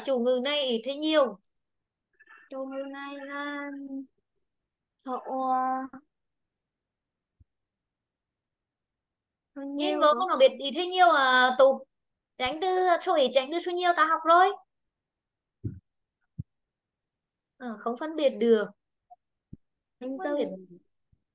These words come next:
Speaker 2: số ít có.
Speaker 1: Nó, nó, nó, nó phân biệt
Speaker 2: Ừ,
Speaker 1: được.
Speaker 2: như
Speaker 1: Hoàng
Speaker 2: thế
Speaker 1: Tùng nói
Speaker 2: nào?
Speaker 1: cho cô biết. Tú nói như vậy đúng chưa Tùng? Hoàng Tùng.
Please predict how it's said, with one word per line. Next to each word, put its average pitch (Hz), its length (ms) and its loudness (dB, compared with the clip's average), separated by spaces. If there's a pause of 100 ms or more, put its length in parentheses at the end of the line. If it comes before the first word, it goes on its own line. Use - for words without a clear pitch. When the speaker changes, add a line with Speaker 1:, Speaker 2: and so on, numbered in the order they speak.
(420)
Speaker 2:
số 285 640 -6
ít 247 280 -4
có. 233 180 -6 (400)
Speaker 1:
Nó, 233 100 -12
nó, 262 180 -8
nó, 233 260 -2
nó 240 180 -2
phân 247 160 -4
biệt 302 140 0
Speaker 2:
Ừ, 220 60 -8
Speaker 1:
được. 233 420 0
Speaker 2:
như 277 200 -8
Speaker 1:
Hoàng 330 180 4
Speaker 2:
thế 311 80 0
Speaker 1:
Tùng 349 160 4
nói 320 120 0
Speaker 2:
nào? - 40 -4
Speaker 1:
cho 311 100 -12
cô 320 160 2
biết. 277 180 6 (1120)
Tú 262 180 6
nói 247 180 0
như 302 120 -6
vậy 311 160 4
đúng 247 200 4
chưa 269 80 4
Tùng? 330 180 0 (3750)
Hoàng 277 160 -6
Tùng. 311 260 -2